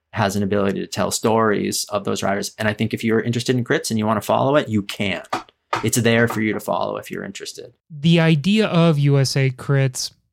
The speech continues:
Speaker 2: really brings me to the second topic, is this concept of what is or is not a championship. I've been thinking about this a lot over the past couple of days, because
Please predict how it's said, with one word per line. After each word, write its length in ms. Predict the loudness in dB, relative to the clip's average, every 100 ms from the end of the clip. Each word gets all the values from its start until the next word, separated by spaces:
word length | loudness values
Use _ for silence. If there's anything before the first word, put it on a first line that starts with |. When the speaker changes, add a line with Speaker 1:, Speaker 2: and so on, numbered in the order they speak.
| _ -6
Speaker 2:
really 500 | 0 4 6 6 4
brings 460 | 4 4 6 4 2
me 100 | 0
to 100 | 0
the 140 | -2
second 400 | 0 -2 0 0
topic, 500 | 0 0 2 0 2
is 140 | 0
this 260 | 2 -2 -2
concept 600 | -8 -2 2 2 2 0
of 120 | -2
what 260 | 0 0 2
is 260 | 2 2 2
or 140 | 2
is 120 | 2
not 280 | 2 2 0
a 40 |
championship. 840 | -2 -4 -2 0 0 2 0 -2 -4 _ _ _ _ _ _
I've 280 | 0 2 4
been 220 | 4 4
thinking 360 | 4 2 2 2
about 260 | 4 2 2
this 160 | -2
a 80 | 0
lot 400 | 2 2 2 0
over 160 | 0 2
the 80 |
past 340 | 0 0 0 -2
couple 280 | -4 0 0
of 120 | 0
days, 460 | 0 2 2 0 -6 -18 -20 _
because 380 | 0 2 2 0